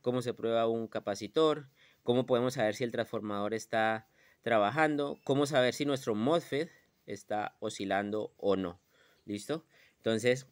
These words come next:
estudiemos esas partes, estudiemos los diferentes componentes, sus, eh, formas de trabajo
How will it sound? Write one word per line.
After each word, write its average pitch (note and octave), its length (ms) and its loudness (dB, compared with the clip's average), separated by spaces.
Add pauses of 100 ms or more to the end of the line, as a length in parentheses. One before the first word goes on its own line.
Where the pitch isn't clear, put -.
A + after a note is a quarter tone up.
(720)
estudiemos A#2 560 0
esas C3 240 -4
partes, C3+ 420 4
estudiemos A2+ 400 -2
los A#2+ 120 -2
diferentes G#2 520 -6
componentes, C3 720 -4 (260)
sus, - 520 0 (440)
eh, G#2+ 840 4
formas C#3 380 4
de D3 80 0
trabajo D3+ 540 4